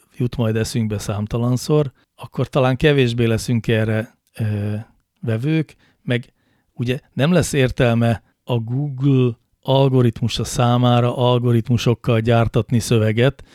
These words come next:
mert ez a, a semmi fog összecsapni a semmivel, és nem fog eredményezni egy minőségbeli változást. Tehát, hogy mondjuk én azt várnám, hogy amikor a, már mindenki, ö,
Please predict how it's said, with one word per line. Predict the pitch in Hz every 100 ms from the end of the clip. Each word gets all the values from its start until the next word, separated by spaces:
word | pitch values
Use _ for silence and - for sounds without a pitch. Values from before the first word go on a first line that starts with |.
| - _ _ -
mert | 117
ez | 120 123
a, | 123 120 _ _ _ _
a | -
semmi | - 156 135 123
fog | - 120
összecsapni | 120 - 120 120 - 123
a | 110
semmivel, | - 120 113 113 131 131 131
és | 123
nem | 151 135
fog | 120 123
eredményezni | 123 117 117 117 113 113 120
egy | 117 117
minőségbeli | 120 113 107 - 117 117 117
változást. | 110 101 - 120 131 - - - - _
Tehát, | - 117
hogy | 135 123 - _
mondjuk | - 117 117
én | 127
azt | 143 -
várnám, | 110 120 143 147 131
hogy | 120
amikor | 117 113 - 113
a, | 113 110 _ _ -
már | 107 110
mindenki, | 151 143 123 113 - 117 135 - _ _ _
ö, | - 113 107